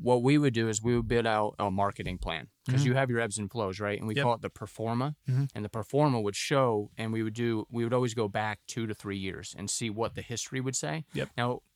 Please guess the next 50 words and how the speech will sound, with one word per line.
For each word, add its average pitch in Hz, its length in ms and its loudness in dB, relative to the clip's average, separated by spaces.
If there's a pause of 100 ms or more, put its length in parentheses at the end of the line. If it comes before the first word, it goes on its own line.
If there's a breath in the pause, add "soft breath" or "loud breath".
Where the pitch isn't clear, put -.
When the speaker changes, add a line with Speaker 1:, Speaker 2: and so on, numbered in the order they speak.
(320)
Speaker 1:
the - 140 -4
last 147 320 4
three 127 180 2
years 120 160 2
have 104 80 -4
been 98 120 -4
crazy, 113 380 0
so, 110 280 -4
like, 101 220 -4
throw 123 180 2
that 110 200 2
out 104 160 0
the 87 60 -6
window, 101 380 -2
right? 101 340 -2
Speaker 2:
Yep. 147 260 0
Speaker 1:
Now 123 240 2
it's 127 120 -2
like 104 220 0 (340)
learn, 131 420 2
relearning 143 720 4
what 143 200 0
that 143 180 2
is. 175 240 -2 (100)
Speaker 2:
Yep. 143 140 0 (180)
Speaker 1:
Because 123 320 2
the 104 120 0
weather's 131 380 4
changing. 147 600 0
Like, 107 140 -4
there's 120 180 0
a 117 40 0
lot 110 140 2
of 90 80 -8
factors 95 420 -6
now 101 520 -2
that 95 160 -2
you 113 120 0
have 113 200 -2
to 107 100 -8
kinda 104 240 -6
predict 107 560 -4 (140)
off 117 260 2
of 143 160 -4
still, 196 400 0
you 170 140 -2
know, 120 180 0 (140)
past 123 320 -2
stuff, 107 360 -2
but 127 360 0